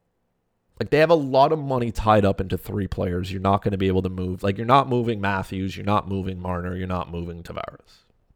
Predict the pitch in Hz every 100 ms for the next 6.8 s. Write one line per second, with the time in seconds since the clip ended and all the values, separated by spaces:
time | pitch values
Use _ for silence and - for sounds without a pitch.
0 | _ _ _ _ _ - - - _ _
1 | _ _ _ _ _ - 110 113 85 101
2 | 92 90 110 113 98 95 98 - 110 98
3 | 104 147 92 90 95 90 90 - 135 -
4 | - - _ _ _ _ _ _ - 113
5 | 104 110 95 104 98 92 92 85 98 87
6 | 90 87 87 85 78 87 -